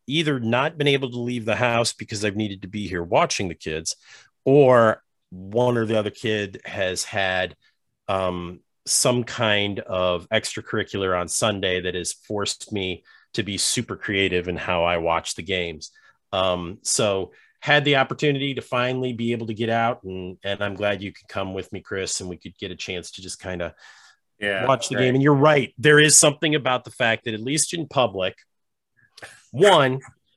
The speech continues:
Speaker 1: if, if you're really having a really horrible time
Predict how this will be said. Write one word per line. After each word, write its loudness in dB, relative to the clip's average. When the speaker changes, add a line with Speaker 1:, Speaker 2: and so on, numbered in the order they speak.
Speaker 1:
if, 0
if 4
you're 0
really 0
having 2
a 0
really 0
horrible 2
time -2